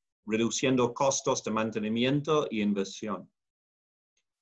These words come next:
El cruce de estas variables puede llevarnos a un futuro deseado, pero también puede enfrentarnos a un futuro distópico,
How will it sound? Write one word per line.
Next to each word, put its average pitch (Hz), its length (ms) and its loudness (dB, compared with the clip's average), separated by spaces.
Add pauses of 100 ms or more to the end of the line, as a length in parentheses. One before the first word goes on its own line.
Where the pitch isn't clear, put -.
(120)
El 123 180 2
cruce 190 440 2
de 127 80 4
estas 143 280 0
variables 131 540 2
puede 135 260 2
llevarnos 139 480 0
a 135 60 0
un 120 120 0
futuro 139 460 0
deseado, 117 840 0 (680)
pero 120 220 2
también 165 500 2
puede 147 260 2
enfrentarnos 135 680 0
a 139 60 2
un 127 100 2
futuro 147 460 2
distópico, - 800 -4